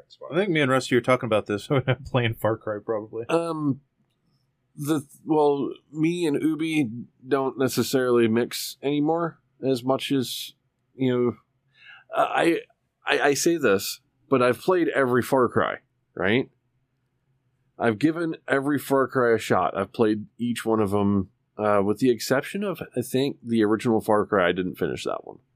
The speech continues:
Speaker 2: I did.
Speaker 3: Um,
Speaker 2: I played the fuck out of two. I really liked two.
Speaker 3: of, you know, well, two had all the new
Speaker 2: Lariat.
Speaker 3: systems and shit in it, right? You know, had the new f-, you know, the fire system and, you
Speaker 2: It had
Speaker 3: know
Speaker 2: the fire system, but it didn't have the towers, I don't think, though.
Speaker 3: N-,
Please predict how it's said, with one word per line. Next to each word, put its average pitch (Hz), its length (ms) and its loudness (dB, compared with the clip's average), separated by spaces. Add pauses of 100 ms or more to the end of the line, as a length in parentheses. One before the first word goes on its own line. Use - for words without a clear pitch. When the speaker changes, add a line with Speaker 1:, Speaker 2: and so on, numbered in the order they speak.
(520)
Speaker 2:
I 110 140 -2
did. 92 280 -6 (180)
Speaker 3:
Um, 98 640 0 (640)
Speaker 2:
I 120 100 0
played 123 240 0
the 107 80 -8
fuck - 240 -6
out 98 100 -2
of 90 100 -6
two. 95 320 -4
I 113 60 0
really 95 340 -4
liked 90 300 -8
two. 90 240 -6
Speaker 3:
of, 117 180 -8 (160)
you 120 220 0
know, 113 80 2
well, 110 180 4
two 113 340 4
had 92 460 -2
all 98 240 2
the 92 100 -2
new 98 60 2 (100)
Speaker 2:
Lariat. 95 120 2
Speaker 3:
systems 90 420 -2
and 90 220 -6
shit 90 340 -2
in 92 180 -4
it, 80 140 -4
right? 95 280 0 (100)
You 101 140 -2
know, 95 80 0
had 104 200 2
the 98 120 0
new 104 160 2
f-, - 180 -6
you 113 160 0
know, 104 80 4
the 92 120 0
fire 107 320 0
system 92 540 -2
and, 85 380 -4
you 98 140 -4
Speaker 2:
It - 40 4
had 87 80 2
Speaker 3:
know 160 60 2
Speaker 2:
the - 60 -2
fire 143 200 2
system, 123 340 -4
but 120 60 0
it 120 40 -4
didn't 120 200 -4
have 113 140 -4
the 107 60 -4
towers, 104 460 -2
I 92 60 -4
don't 92 180 -8
think, 98 200 -14
though. 110 160 -4
Speaker 3:
N-, 120 120 -2